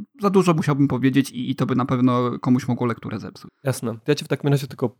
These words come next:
Speaker 2: polecę tą książkę, bo to jest bardzo ciekawa pozycja m-, moim zdaniem. Co prawda ja już jej bardzo dawno nie czytałem, ale kiedyś czytałem ją dobrych kilka razy. Jest tam sporo też takich wątków filozoficznych, opartych na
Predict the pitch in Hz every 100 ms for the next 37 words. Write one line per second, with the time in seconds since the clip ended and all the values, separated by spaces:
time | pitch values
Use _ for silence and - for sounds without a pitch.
0 | - 131 131 - 117 113 117 143 160 147
1 | 120 120 123 120 113 123 120 113 - 123
2 | 113 113 113 - 120 120 - 123 113 113
3 | 131 165 - _ _ 147 156 143 143 143
4 | 127 123 120 113 123 123 117 123 113 113
5 | - 120 123 120 110 123 113 - - 117
6 | 113 107 104 107 110 113 - 113 110 113
7 | _ 123 - 117 110 104 120 135 _ _
8 | - 120 123 117 - 127 117 117 - 110
9 | 120 113 113 107 113 107 - - _ -
10 | _ - 131 120 117 139 127 147 127 123
11 | 120 - _ _ _ - - 127 117 120
12 | 113 113 107 104 101 104 104 104